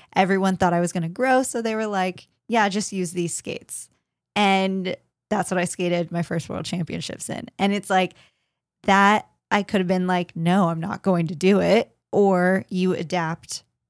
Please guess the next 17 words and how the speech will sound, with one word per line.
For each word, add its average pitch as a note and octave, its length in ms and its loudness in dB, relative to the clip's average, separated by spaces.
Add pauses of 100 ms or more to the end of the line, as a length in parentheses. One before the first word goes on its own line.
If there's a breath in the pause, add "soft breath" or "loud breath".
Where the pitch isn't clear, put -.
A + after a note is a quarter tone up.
(220)
to F#3+ 120 -2
what E3 180 -6
you D#3+ 120 -6
have. F#3 580 0 (160)
And E3+ 520 0 (580 soft breath)
I G3 100 2
think G3 300 -2
that F3+ 340 2 (180)
that F3+ 400 2
experience, F3 960 -4 (380)
I've E3+ 180 0
carried F3 340 0
that - 320 -6
with F3+ 200 0
me E3 160 -4
forever E3 540 0
because E3+ 480 -2